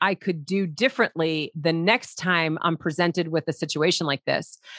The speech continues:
And so just by doing that has allowed me, the next time there's some kind of situation, I, it, it helps me to remember, like, "Oh, I,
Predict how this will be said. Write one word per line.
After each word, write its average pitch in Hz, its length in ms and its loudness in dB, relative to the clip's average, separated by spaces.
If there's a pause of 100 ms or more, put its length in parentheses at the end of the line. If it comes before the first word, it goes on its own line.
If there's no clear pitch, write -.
(120)
And 185 120 4
so 208 120 6
just 269 260 2
by 302 120 6
doing 214 440 4
that 214 440 4
has 190 220 2
allowed 180 480 4
me, 165 400 2 (200)
the 175 80 2
next 170 240 0
time 170 380 2 (200)
there's 160 300 2
some 165 200 2
kind 147 200 0
of 135 60 -6
situation, 170 800 2 (200)
I, 214 40 2
it, 220 300 2
it 214 180 4
helps 208 360 2
me 202 160 6
to 185 80 6
remember, 175 520 4
like, 151 300 2
"Oh, 320 540 4
I, 165 240 2